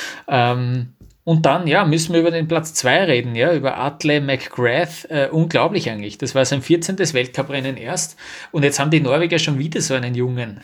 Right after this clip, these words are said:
äh, der, <laughs> der da vorne mitfährt. Was mir aufgefallen ist, der hat genau dasselbe Halstuch oder dasselbe Buff wie der Lukas Braten. Dieses, äh, weiße Beige, das ist, hat genau, ich hab kurz geglaubt, das ist der Braten. Der ist ein paar Minuten davor gefahren.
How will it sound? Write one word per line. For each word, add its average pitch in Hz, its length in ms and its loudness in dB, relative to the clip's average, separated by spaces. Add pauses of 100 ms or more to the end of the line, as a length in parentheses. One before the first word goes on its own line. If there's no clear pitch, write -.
äh, 117 220 -2
der, 117 320 4 (300)
<laughs> - 320 -10
der 139 100 6
da 139 120 4
vorne 143 220 0
mitfährt. 165 420 -2
Was 156 160 2
mir 151 180 2
aufgefallen 165 340 -2
ist, 185 180 -4
der 139 100 4
hat 143 140 -2
genau 127 280 -2
dasselbe 139 560 0
Halstuch 160 580 -2
oder 139 160 0
dasselbe 143 680 -2
Buff 160 420 -4
wie 151 260 4
der 160 160 4
Lukas 165 340 0
Braten. 139 500 0
Dieses, 131 400 -2
äh, 147 280 0
weiße 147 500 -2
Beige, 165 440 0
das 160 180 -2
ist, 160 320 0
hat 143 220 -4
genau, 170 360 2
ich 156 200 -2
hab 165 140 0
kurz 175 200 0
geglaubt, 175 280 0
das 156 120 -2
ist 202 160 -4
der 185 60 2
Braten. 156 640 -2
Der 156 140 2
ist 147 220 -4
ein - 20 -20
paar 143 160 -2
Minuten 165 340 -2
davor 165 320 0
gefahren. 160 460 0